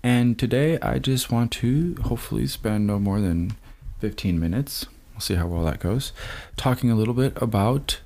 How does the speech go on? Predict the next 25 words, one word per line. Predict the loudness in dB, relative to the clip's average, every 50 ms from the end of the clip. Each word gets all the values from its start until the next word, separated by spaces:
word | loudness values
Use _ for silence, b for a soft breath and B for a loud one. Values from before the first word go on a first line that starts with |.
| -6 -2
my | 0 0 0
past, | 0 0 0 0 0 0 -2 -2
a | -2 0
little | 0 0
bit | 2 0
about | 0 2 2 2 2 2
why | 2 2 2 2
I | 2
want | 2 2 0 0
to | -2 -2
do | 0 0 2
this, | 2 2 2 2 0 0
and | 2 2
a | 2
little | 2 2 0 0
bit | 0 0 0 0
about, | 0 -2 0 2 2 2 2 0 0 -4 -6 -10 B B B B B B B B B B B -4
um, | 0 2 4 4 4 4 2 2 0 -2 B B B B B B
what | 0 2 4 4 4 4
I | 2 2 2
hope | 4 4 2 2 2
that | 0 0 0
we | 0 -2
can | 0 0 0
accomplish. | 0 2 2 2 2 2 0 -4 -4 -6 -8